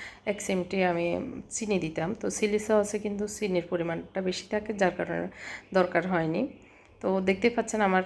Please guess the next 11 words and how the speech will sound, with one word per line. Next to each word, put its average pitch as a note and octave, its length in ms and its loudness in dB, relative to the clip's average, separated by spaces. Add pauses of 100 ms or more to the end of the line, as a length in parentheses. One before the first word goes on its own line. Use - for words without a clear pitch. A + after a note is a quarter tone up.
খিচুড়িটা G3 480 -4
কি A3 160 -4
সুন্দর G3 380 -2
ঝরঝরে F#3 440 4
হয়েছে। F#3 380 0
আমি F#3+ 240 2
চিকেন G#3+ 300 0
একটাকে G#3+ 340 -2
ভেঙে G3+ 440 2 (480)
দিয়ে G3 180 2
দিয়েছিলাম, F3+ 600 4